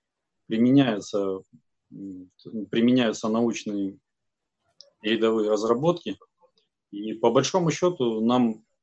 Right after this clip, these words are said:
нужно лишь объединить этот опыт. И как раз, опять же, общество счастливых людей, оно и подразумевает, что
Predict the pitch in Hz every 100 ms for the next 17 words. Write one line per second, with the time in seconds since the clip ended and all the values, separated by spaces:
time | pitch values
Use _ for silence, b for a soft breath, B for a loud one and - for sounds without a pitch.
0 | _ _ _ _ 123 127 127 120 117 131
1 | 120 120 127 151 127 98 - _ _ _
2 | _ _ _ _ _ _ _ _ 110 110
3 | 110 110 143 156 117 - _ _ _ _
4 | _ _ _ _ 101 95 92 101 107 101
5 | - 104 135 135 127 131 127 113 110 98
6 | 92 - _ _ _ _ _ _ _ _
7 | - 131 - - 120 117 - 127 117 -
8 | 120 135 151 127 101 _ - 113 127 120
9 | 120 113 113 113 120 135 127 107 - 107
10 | 101 101 95 95